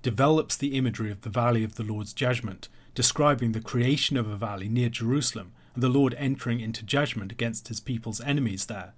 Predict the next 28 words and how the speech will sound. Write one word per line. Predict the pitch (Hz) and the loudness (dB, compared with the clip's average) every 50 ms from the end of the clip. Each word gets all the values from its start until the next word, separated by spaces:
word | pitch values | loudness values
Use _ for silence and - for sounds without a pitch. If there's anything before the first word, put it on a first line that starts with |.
| - _ _ _ - - - | -20 _ _ _ -20 -18 -4
In | - 135 | -2 2
verses | 120 160 180 165 - - 131 110 110 | 4 6 6 6 6 4 2 0 0
one | 135 131 123 117 113 | 0 2 2 2 0
to | - 120 | 0 -6
four | 113 - - 151 135 110 98 85 | -12 -8 -2 -2 -2 -2 -2 -6
of | 98 - | -8 -8
that | 123 107 90 - | -8 -8 -8 -6
chapter, | - - 117 98 - - - 98 95 - _ - - - - - - - | -4 -4 -4 -4 -6 -8 -12 -12 -12 -14 _ -20 -20 -20 -20 -20 -20 -2
"Behold, | - 139 127 123 180 190 160 131 | 0 2 4 6 6 6 6 4
the | 117 117 | 2 2
day | 113 139 147 139 | 2 2 2 4
is | 123 113 - | 4 2 2
coming | - - - 147 135 110 104 | 0 -2 -2 0 0 0 -2
for | - - | -4 -6
the | 113 113 110 | -4 -2 0
Lord, | 110 120 120 104 98 95 - - - - - - - | 0 0 0 -2 -2 -8 -12 -16 -20 -20 -20 -8 -2
when | 131 127 | 0 0
the | 120 117 | 4 8
spoil | - - - - 180 175 151 123 113 107 | 6 6 6 6 2 2 2 2 2 0
taken | - - 156 160 156 - 135 113 | -2 -2 -2 -2 0 0 -4 -4
from | 110 - 110 98 | -4 -4 -8 -8
you | 98 98 95 92 - - - - _ _ | -8 -8 -10 -10 -12 -16 -20 -20 _ _
will | 139 139 | 0 2
be | 117 131 123 | 2 2 2
divided | 113 120 104 - 143 147 151 131 123 110 95 104 | 0 0 -2 0 2 4 4 2 2 -2 -8 -6
in | 107 110 | -4 -2
your | 113 113 107 | -2 -2 0
midst. | 113 135 139 127 120 - - - - - | 0 0 -2 -2 -2 -2 -4 -4 -4 -6